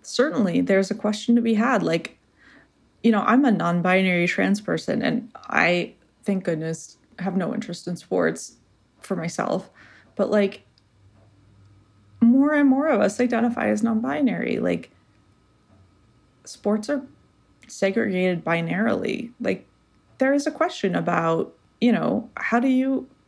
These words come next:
have teams as the world, you know, expands for people of all kinds of genders? Like, that's a question that, that sports are gonna have to grapple with,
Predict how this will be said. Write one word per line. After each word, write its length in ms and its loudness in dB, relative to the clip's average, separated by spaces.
have 220 -4
teams 800 -4
as 140 2
the 100 2
world, 520 0
you 120 2
know, 380 -2
expands 1000 -2
for 120 -2
people 440 0
of 120 0
all 180 0
kinds 240 -6
of 80 2
genders? 720 -4
Like, 260 -2
that's 200 -4
a 40 -2
question 480 -4
that, 260 0
that 160 0
sports 400 -2
are 40 -2
gonna 200 2
have 200 -2
to 100 -2
grapple 400 -2
with, 300 -2